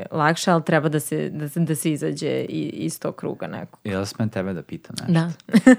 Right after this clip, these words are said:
Speaker 1: <laughs>
Speaker 2: Sada kad ne bi gledala na tu neku analitiku
Speaker 1: Mhm.
Speaker 2: i sad da, za Tapon Zonu, da bih htela da imaš neki segment ili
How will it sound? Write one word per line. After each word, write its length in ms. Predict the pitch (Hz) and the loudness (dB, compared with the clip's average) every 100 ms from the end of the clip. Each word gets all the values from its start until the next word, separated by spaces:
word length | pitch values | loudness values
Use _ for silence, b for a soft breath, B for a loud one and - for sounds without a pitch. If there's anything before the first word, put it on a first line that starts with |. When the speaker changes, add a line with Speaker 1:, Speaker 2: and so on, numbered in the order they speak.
| 254 | 6
Speaker 1:
<laughs> 60 | |
Speaker 2:
Sada 240 | 269 143 - | 4 6 6
kad 160 | 131 120 | 4 6
ne 160 | 131 | 6
bi 120 | 143 | 6
gledala 500 | 110 107 113 110 98 | 4 6 6 6 4
na 140 | 92 92 | 2 -2
tu 220 | - 104 | -4 -2
neku 280 | 92 92 87 | -2 -2 -4
analitiku 720 | 87 85 117 - - - - | -2 0 -2 -4 -12 -16 -4
Speaker 1:
Mhm. 280 | 190 180 139 120 | 0 0 0 -2
Speaker 2:
i 160 | 95 | -2
sad 240 | 85 104 98 | 0 0 2
da, 240 | 104 98 | 2 2
za 160 | 98 104 | 0 0
Tapon 440 | 107 107 - 151 | 4 4 4 4
Zonu, 420 | 123 123 120 131 - _ - | 6 8 6 4 -4 _ -16
da 300 | - - 107 | -12 -2 0
bih 120 | 110 | 4
htela 280 | 131 131 123 | 6 8 6
da 120 | 110 | 6
imaš 220 | 113 117 | 6 6
neki 220 | 123 120 | 2 0
segment 640 | 95 - 95 90 95 92 - | 2 4 6 6 4 2 4
ili 360 | 98 98 92 | 4 6 4